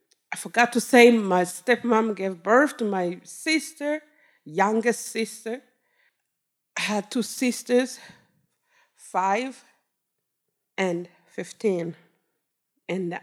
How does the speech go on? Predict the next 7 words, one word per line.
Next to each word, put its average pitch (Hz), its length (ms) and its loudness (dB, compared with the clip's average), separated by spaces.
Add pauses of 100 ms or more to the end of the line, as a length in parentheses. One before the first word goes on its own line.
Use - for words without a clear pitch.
I 220 520 0 (340)
was 220 180 -14
seventeen. 392 960 8 (1400)
I 160 100 -16
was 240 140 -8
a 339 80 -4
child. 330 520 -2